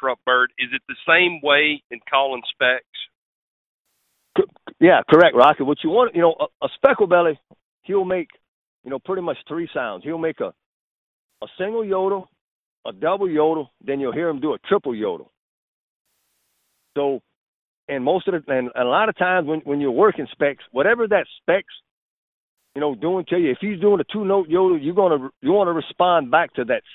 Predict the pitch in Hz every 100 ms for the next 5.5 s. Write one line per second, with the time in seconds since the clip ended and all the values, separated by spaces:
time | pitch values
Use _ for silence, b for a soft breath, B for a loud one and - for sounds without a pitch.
0 | - 165 190 196 196 170 151 120 90 _
1 | _ _ - 127 180 180 180 165 139 185
2 | 185 190 180 196 - _ 139 143 147 156
3 | 135 107 143 170 151 135 123 170 214 -
4 | 175 170 - _ _ _ _ _ _ _
5 | 131 143 147 147 135